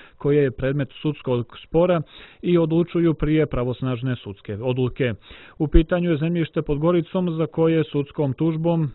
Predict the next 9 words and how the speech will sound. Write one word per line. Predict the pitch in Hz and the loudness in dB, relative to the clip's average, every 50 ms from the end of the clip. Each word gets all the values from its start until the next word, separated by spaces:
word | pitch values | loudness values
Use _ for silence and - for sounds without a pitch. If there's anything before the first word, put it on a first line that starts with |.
| - - - | -10 -8 -4
sa | 175 160 | -4 -2
dokazima | 143 143 143 139 - 165 151 147 139 151 156 156 156 156 151 143 | 0 0 -2 -2 0 -2 -2 -2 0 -2 -2 0 0 0 -2 -2
tvrdimo | - - 147 143 147 156 151 151 151 147 143 | -4 -6 -6 -4 -2 -2 -2 0 0 -2 -2
da | 131 135 139 | -2 -2 -2
je | 139 131 | -2 -2
pripadalo | 123 - 123 127 - - 120 120 123 120 117 117 117 | -4 -4 -8 -8 -6 -6 -6 -4 -2 -2 -2 -2 -4
crkvi | 113 - - 123 113 - - 110 | -6 -6 -8 -10 -8 -8 -8 -10
Svetog | - - 113 - 110 104 101 | -8 -8 -10 -8 -8 -8 -6
Đorđa | - 131 147 160 156 151 160 170 160 | -2 0 2 2 2 2 0 0 0